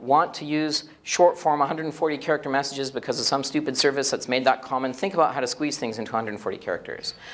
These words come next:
Work with the trends that are out there because the world is changing around us.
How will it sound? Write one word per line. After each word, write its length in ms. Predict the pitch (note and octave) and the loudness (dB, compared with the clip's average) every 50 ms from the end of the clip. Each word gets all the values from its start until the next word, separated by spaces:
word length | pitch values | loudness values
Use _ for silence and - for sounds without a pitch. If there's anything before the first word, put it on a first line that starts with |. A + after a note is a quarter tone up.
| - - - | -14 -2 4
Work 240 | C#3 E3+ G3+ F#3+ - | 6 8 8 6 4
with 140 | G3+ - - | 0 -4 -4
the 80 | E3+ | -6
trends 280 | - - E3+ E3 D#3+ C#3+ | -6 -2 -2 -2 -2 0
that 80 | D3+ C3 | 2 2
are 140 | B2 - - | 2 2 2
out 200 | B2 - - G#2+ | 0 0 -2 -4
there 120 | G2+ G2 | -6 -6
because 300 | F#2+ - G2+ - C3 A2+ | -6 -6 -6 -6 -6 -6
the 80 | C#3+ C3+ | -2 0
world 220 | D3+ F3 E3+ E3 | 2 2 0 0
is 80 | D3 - | -4 -6
changing 340 | - D#3 D3+ D#3 C#3+ C3+ | -6 -4 -4 -4 -2 0
around 280 | B2+ A#2 G#2 G#2 G2 F#2+ | 2 2 2 0 -2 -6
us. 340 | F#2 - - - - - | -8 -10 -10 -12 -12 -14